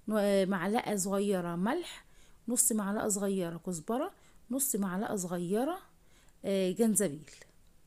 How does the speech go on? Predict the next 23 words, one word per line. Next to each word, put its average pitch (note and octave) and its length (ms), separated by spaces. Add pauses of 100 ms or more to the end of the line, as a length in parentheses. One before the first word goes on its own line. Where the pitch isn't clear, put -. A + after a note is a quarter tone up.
(380)
وهنا G#3 340
معانا F#3 360
بصلاية، A3+ 680
البصلاية B3 680
انا A#3 280
بشرتها G#3+ 480
بالمبشرة A3+ 720 (540)
ورحت A#3 260
جاية A3 240
رشة A3+ 320
عليها E3+ 320
شوية A3+ 480
ملح C4+ 460 (340)
لغاية A3 260
ما G3+ 180
نزلت A3 320
المية G3 360
بتاعتها، B3 540
رحت A#3+ 240
جاية G#3 300
مصفياها G#3 580
كويس A3+ 440
جدًا، A#3 360